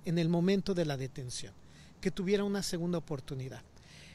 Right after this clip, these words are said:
Entonces, es, esas es las charlas que tenemos, estamos a punto de ganar esa segunda, y ese es el trabajo que estamos pidiéndole al, al, al gobierno de, de Athens.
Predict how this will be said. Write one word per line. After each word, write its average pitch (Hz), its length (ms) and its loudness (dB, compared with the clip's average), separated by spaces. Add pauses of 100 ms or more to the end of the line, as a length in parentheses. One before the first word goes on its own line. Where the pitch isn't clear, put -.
Entonces, 220 460 4
es, - 400 2
esas 240 220 2
es 285 160 0
las 233 160 2
charlas 220 400 0
que 170 80 0
tenemos, 190 400 -2
estamos 214 400 0
a 175 40 -2
punto 202 360 0
de 175 80 0
ganar 160 320 -2 (340)
esa 180 240 0
segunda, 175 580 0 (300)
y 196 80 2
ese 254 140 2
es - 100 2
el 226 140 -2
trabajo 180 560 0
que - 80 -4
estamos 175 480 -2
pidiéndole 175 680 0
al, 135 260 -6
al, 139 320 -6
al 147 140 -4
gobierno 156 480 -2
de, 135 200 -6
de 139 180 -4
Athens. - 440 -10